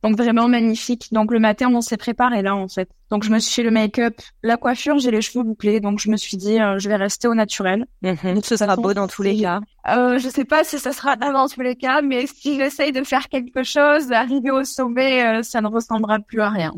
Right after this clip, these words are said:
Speaker 1: Donc, euh, autant laisser au naturel. Donc on s'est préparé le matin dans ce logement, donc c'était un Airbnb,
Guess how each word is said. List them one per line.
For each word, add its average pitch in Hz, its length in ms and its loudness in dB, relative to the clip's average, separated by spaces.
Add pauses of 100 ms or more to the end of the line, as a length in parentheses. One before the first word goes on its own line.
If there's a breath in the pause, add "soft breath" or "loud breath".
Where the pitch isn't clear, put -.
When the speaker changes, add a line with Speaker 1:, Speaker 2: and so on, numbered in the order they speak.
Speaker 1:
Donc, 180 300 -6
euh, 180 280 2 (580)
autant 233 260 2
laisser 254 300 0
au 247 80 2
naturel. 220 580 -2 (160)
Donc 247 160 0
on 262 80 0
s'est 269 140 -2
préparé 285 400 0
le 269 160 2
matin 233 640 2
dans 208 180 -2
ce 185 560 0
logement, 208 580 0
donc 190 200 -2
c'était - 160 -4
un 185 320 -2
Airbnb, 196 580 0